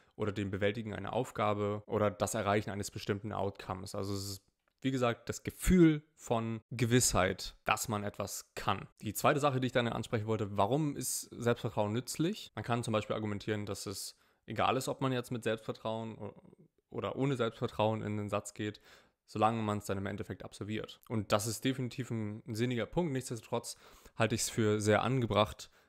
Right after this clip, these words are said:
Selbstvertrauen aufzubauen, wenn wir Möglichkeiten haben, dies auch zu tun. Denn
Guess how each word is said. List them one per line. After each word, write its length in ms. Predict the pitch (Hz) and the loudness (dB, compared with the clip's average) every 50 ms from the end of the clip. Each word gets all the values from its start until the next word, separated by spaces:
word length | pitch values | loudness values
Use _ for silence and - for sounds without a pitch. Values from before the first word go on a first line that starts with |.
| _ _ | _ _
Selbstvertrauen 540 | - 110 107 - - - 113 104 104 101 101 | 0 0 0 2 0 -2 -2 -2 -2 -4 -2
aufzubauen, 520 | - 104 - - - 101 98 95 98 98 | -2 -4 -4 -4 -2 0 0 0 2 0
wenn 160 | 98 98 98 | -2 -2 0
wir 160 | 95 95 95 | 0 0 0
Möglichkeiten 880 | 95 101 107 - - 113 113 123 - 107 - - - 104 98 - 98 95 | 0 -2 -6 -6 -2 0 0 0 0 -4 -10 -8 -6 -6 -6 -6 -8 -6
haben, 380 | 95 95 95 98 98 98 107 _ _ - | -6 -6 -6 -6 -10 -12 -14 _ _ -10
dies 140 | 104 - - | -8 -6 -6
auch 120 | 101 - | -6 -6
zu 120 | - - - | -6 -8 -6
tun. 340 | - - 107 - - - 113 - | -2 -2 -2 -2 -2 -6 2 4
Denn 240 | 107 110 113 107 | 4 4 4 0